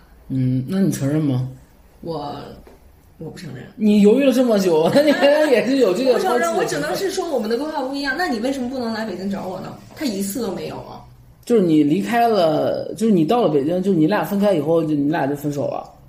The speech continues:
Speaker 2: 对。
Speaker 1: 分开就分手。
Speaker 2: 对。
Speaker 1: 那分手了，人家为什么还要找你呢？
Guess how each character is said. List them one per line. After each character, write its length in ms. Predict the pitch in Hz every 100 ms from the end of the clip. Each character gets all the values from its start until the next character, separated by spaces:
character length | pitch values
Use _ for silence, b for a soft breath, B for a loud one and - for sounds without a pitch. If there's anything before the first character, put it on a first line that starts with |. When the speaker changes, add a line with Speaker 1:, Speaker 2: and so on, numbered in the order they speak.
| -
Speaker 2:
对。 180 | 277 -
Speaker 1:
分 180 | - 254
开 160 | 247 247
就 100 | 165
分 160 | 156
手。 360 | 151 123 - -
Speaker 2:
对。 120 | - 247
Speaker 1:
那 60 | 277
分 280 | 302 320
手 140 | 285 190
了， 100 | 185
人 100 | 214
家 60 |
为 100 | 247
什 100 | 226
么 100 | 202
还 60 | 202
要 60 | 196
找 160 | 180
你 100 | 175
呢？ 260 | 156 151